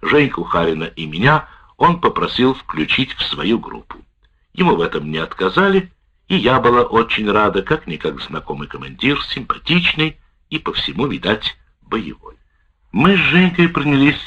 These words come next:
изучать шифр и новую радиостанцию Р П О два с приводом для передачи. Свой безотказный "Северок"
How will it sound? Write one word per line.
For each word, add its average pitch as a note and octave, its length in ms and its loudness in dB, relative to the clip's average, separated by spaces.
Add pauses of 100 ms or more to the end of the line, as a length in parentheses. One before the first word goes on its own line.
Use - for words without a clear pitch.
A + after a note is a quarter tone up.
(140)
изучать F2+ 540 -4
шифр - 640 -2
и G#2+ 100 0
новую D3+ 300 4
радиостанцию C3 800 0
Р B2+ 220 -2
П A#2+ 100 -2
О B2+ 140 2
два D#2+ 460 -2 (100)
с - 140 -10
приводом D#2+ 580 -4
для G#2 100 -4
передачи. - 640 -10 (340)
Свой F2+ 300 -2
безотказный G2 960 -2 (160)
"Северок" A2+ 560 0